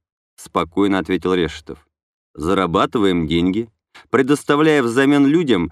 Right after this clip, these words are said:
ценнейший в мире товар – азарт, приключения, радость жизни.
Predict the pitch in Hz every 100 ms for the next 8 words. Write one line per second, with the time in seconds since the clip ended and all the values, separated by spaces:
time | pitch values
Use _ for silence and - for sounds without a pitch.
0 | - - 143 143 147 170 156 143 120 127
1 | 139 127 123 117 92 78 - _ - 117
2 | 127 113 101 80 - - _ _ - 120
3 | 117 139 123 - 120 87 71 - _ 85
4 | 95 98 107 107 127 85 69